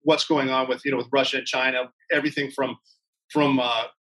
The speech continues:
closing down the Keystone pipeline to opening up the Russian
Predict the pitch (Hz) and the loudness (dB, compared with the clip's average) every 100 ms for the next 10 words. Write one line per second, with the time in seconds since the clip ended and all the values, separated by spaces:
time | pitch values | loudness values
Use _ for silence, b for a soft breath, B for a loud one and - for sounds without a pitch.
0 | _ _ _ _ _ - 165 156 151 135 | _ _ _ _ _ 4 4 4 2 0
1 | 139 139 139 127 - 143 151 139 147 135 | 0 0 -2 -6 -2 -2 0 -2 0 0
2 | 143 135 131 135 135 127 123 120 135 139 | 0 -4 -4 -4 -6 -4 -6 -6 -2 2
3 | 131 135 | 2 0